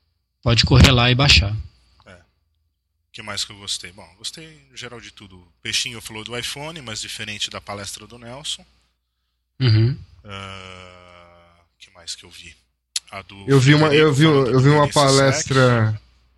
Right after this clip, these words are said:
Speaker 3: eu vi uma palestra de um cara que fica acessando o wireless no avião.
Speaker 2: Ah, é, mas essa foi depois do cara que fica criando ferramenta de, do wireless I D S.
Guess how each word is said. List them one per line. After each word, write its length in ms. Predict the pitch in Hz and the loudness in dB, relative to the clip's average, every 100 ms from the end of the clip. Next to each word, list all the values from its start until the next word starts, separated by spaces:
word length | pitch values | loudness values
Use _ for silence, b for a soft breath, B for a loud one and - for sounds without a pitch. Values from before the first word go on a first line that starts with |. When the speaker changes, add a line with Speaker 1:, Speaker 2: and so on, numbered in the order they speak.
| _ | _
Speaker 3:
eu 80 | 123 | -4
vi 120 | 117 135 | 2 4
uma 160 | 135 | 2
palestra 580 | 110 127 120 123 - 117 | 2 0 2 2 0 -6
de 100 | 110 | -4
um 100 | 113 | -4
cara 380 | 110 120 117 110 | -2 -2 0 0
que 220 | - 107 | -2 -4
fica 340 | 90 117 113 | -4 -6 -4
acessando 640 | 110 - 110 - 110 107 104 | -4 -4 -6 -2 0 0 2
o 100 | 107 | 2
wireless 460 | 107 107 104 101 | 4 4 2 0
no 60 | 107 | 2
avião. 640 | 107 113 123 135 180 196 214 B B B B B B _ _ | 2 2 2 4 2 -2 -6 B B B B B B _ _
Speaker 2:
Ah, 260 | 151 117 90 | -4 -4 -4
é, 260 | 101 92 85 87 | -10 -14 -16 -18
mas 260 | 90 90 | -14 -14
essa 320 | 104 110 117 127 | -12 -10 -10 -8
foi 140 | 151 | -8
depois 360 | 143 - 151 131 | -8 -6 -6 -8
do 100 | 139 | -8
cara 260 | 139 131 | -6 -6
que 60 | 131 | -8
fica 180 | - 139 | -10 -10
criando 400 | - 131 127 123 | -8 -6 -6 -10
ferramenta 680 | - 123 123 113 117 117 127 | -10 -8 -8 -10 -12 -10 -12
de, 460 | 117 113 104 98 | -12 -12 -16 -18
do 160 | 98 101 | -20 -16
wireless 400 | 107 110 110 110 | -14 -12 -12 -12
I 80 | 101 | -12
D 140 | 104 | -12
S. 400 | 98 90 - - | -12 -10 -12 -14